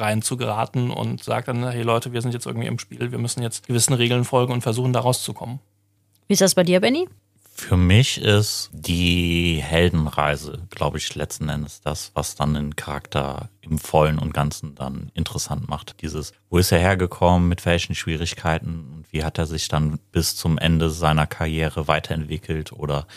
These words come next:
Speaker 3: bis zum Ende des Abenteuers oder wie man das bezeichnen soll und irgendwann diesen Status zu erreichen, dass der quasi auch von sich behaupten kann, dass er ein Held ist und was Gutes geleistet hat.
Speaker 2: Ja,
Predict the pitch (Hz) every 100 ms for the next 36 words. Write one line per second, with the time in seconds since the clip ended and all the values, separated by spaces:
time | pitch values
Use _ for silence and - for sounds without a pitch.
0 | - _ - - 78 71 80 76 76 -
1 | 78 82 87 - 80 78 78 - - -
2 | - 76 73 76 78 78 76 - - -
3 | 78 76 80 76 76 76 78 76 76 73
4 | _ - 80 80 85 82 80 78 73 -
5 | 76 80 85 - - 76 76 73 - 78
6 | 76 73 - 71 - - - 73 - 73
7 | 73 82 71 - _ _ - 78 76 -
8 | 71 76 - - 76 76 76 - 71 69
9 | 76 78 - - - - 76 71 - 73
10 | - 87 78 80 - - 73 73 80 -
11 | 73 73 67 - _ _ _ _ _ _
12 | - 175 156